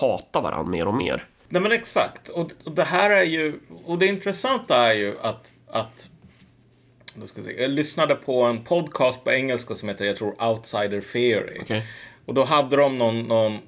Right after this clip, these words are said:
Speaker 2: något avsnitt som just handlade om, alltså, eh, farsoter som myt.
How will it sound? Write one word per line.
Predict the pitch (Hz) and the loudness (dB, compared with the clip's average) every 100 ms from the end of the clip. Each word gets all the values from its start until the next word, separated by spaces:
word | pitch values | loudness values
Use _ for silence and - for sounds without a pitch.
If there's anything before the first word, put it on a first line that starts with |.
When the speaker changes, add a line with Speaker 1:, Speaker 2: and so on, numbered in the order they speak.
| - | -8
Speaker 2:
något | 117 110 - - | -2 -2 -4 0
avsnitt | 117 113 101 - 110 104 - | 4 4 2 -4 -2 -4 -4
som | - 104 | -4 -2
just | 104 - | -4 -4
handlade | - 120 117 110 127 113 | -4 -2 0 2 2 2
om, | 92 104 104 98 95 98 | 0 0 0 -2 -6 -10
alltså, | 98 95 95 98 - _ _ _ _ _ _ _ _ _ | -6 -6 -6 -10 -12 _ _ _ _ _ _ _ _ _
eh, | - 92 - | -10 -10 -10
farsoter | - - 151 120 117 - 160 151 143 - - 120 110 104 104 - | -6 2 4 4 4 0 2 0 -2 -6 2 4 4 2 -2 -6
som | - - 120 107 104 120 | -6 0 2 0 0 0
myt. | 170 156 - - | 2 2 -2 -14